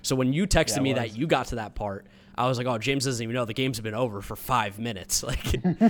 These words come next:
Speaker 1: I was like, "I'm, I'm feeling good right now." But luckily, we got one win this series. That was game two. Game three, though, not very good.
Speaker 2: No, it wasn't good at all. But, like, again, we just were crushing the ball and just nothing was falling.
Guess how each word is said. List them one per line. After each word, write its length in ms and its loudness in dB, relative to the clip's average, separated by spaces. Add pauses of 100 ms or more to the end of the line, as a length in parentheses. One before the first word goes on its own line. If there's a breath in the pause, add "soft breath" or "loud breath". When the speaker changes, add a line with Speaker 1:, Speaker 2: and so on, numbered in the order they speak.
(120)
Speaker 1:
I 120 4
was 120 2
like, 120 0
"I'm, 360 2
I'm 160 2
feeling 320 -2
good 200 2
right 240 -2
now." 260 -8
But 160 -4
luckily, 540 4 (280 loud breath)
we 120 -4
got 240 0
one 420 2
win 380 -4
this 180 -4
series. 400 -4
That 100 -4
was 120 -8
game 180 -10
two. 320 2 (560 loud breath)
Game 180 0
three, 300 2
though, 380 2 (240)
not 400 -2
very 240 -6
good. 180 -16 (200)
Speaker 2:
No, 200 -14
it 40 -12
wasn't 240 -8
good 100 -6
at 80 -8
all. 320 -4
But, 80 -10
like, 500 -8
again, 600 -4 (200)
we 140 -8
just 240 -10
were 80 -8
crushing 460 -2
the 80 -4
ball 300 0
and 80 -6
just 140 -8
nothing 480 -4
was 200 -10
falling. 520 -2